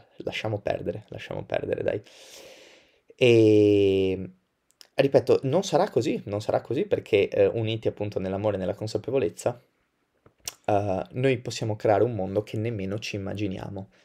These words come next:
Le scoperte scientifiche. Eh,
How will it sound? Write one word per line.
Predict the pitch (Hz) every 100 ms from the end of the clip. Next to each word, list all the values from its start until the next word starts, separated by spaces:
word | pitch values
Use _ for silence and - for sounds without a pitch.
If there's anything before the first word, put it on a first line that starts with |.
| _ _
Le | -
scoperte | 113 135 165 165
scientifiche. | 190 156 120 - - - 101 _ _ _ _ _ _ _ _ _ _
Eh, | 127 120 117